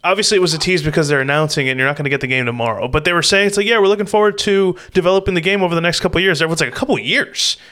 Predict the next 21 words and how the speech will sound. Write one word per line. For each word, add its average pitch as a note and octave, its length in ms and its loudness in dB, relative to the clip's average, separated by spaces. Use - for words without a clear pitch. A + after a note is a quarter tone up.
If D#3+ 100 -4
you A3 100 2
announce G#3 320 0
that, C4 160 2
it's F#3 120 -2
like E3+ 120 0
you G#3 60 2
already G#3+ 180 2
got G3 180 0
the E3+ 60 0
database, G3 720 0
the D3 80 0
har-, - 160 0
everything G3+ 320 0
in G3 80 0
the E3+ 60 2
hard F#3 220 4
drives G3 280 2
ready G3+ 160 2
to F#3 80 2
go. G3+ 400 2